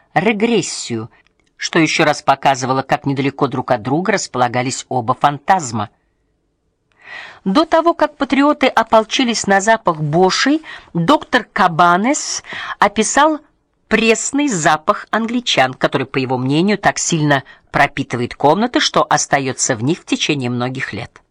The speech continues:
«Одни, — пишет он, — приписывают этот запах соседству морских водорослей, другие считают, что он исходит от кожи, из которой сделаны чемоданы».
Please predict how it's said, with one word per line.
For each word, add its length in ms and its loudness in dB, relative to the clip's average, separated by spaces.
«Одни, — 440 2
пишет 260 0
он, — 200 2
приписывают 640 2
этот 260 0
запах 360 0
соседству 560 0
морских 480 2
водорослей, 640 0
другие 380 2
считают, 400 0
что 200 0
он 100 -2
исходит 420 -2
от 200 0
кожи, 420 2
из 180 -2
которой 340 0
сделаны 480 0
чемоданы». 720 -2